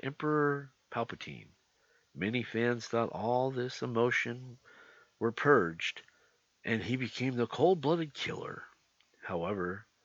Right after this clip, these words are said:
Padme's death stuck with him. And even after he turned into Darth Vader, there were pieces of humanity that Padme tried to eliminate as the years went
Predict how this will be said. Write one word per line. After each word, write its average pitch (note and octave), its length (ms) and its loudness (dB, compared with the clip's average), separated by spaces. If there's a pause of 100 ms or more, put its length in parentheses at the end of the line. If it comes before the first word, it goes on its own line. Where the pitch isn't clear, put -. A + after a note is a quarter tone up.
(560)
Padme's A2+ 580 0
death A2 280 -2
stuck - 340 -8
with - 140 -14
him. - 300 -18 (840)
And C#3 280 2
even G3+ 360 0
after E3+ 300 2
he D#3+ 180 -2
turned E3 440 2
into C#3 280 -2
Darth F2 440 -6
Vader, A#2 560 -2 (840)
there B2+ 380 2
were B2+ 420 0
pieces B2+ 500 -4
of A2+ 140 -6
humanity A#2 800 0 (180)
that G2+ 240 -6 (260)
Padme F2+ 540 -2 (380)
tried D#3+ 360 0
to F3 160 -6
eliminate D#3+ 580 -6 (680)
as F2 340 -6
the E2 160 -8
years B2 640 -2
went G2 240 -10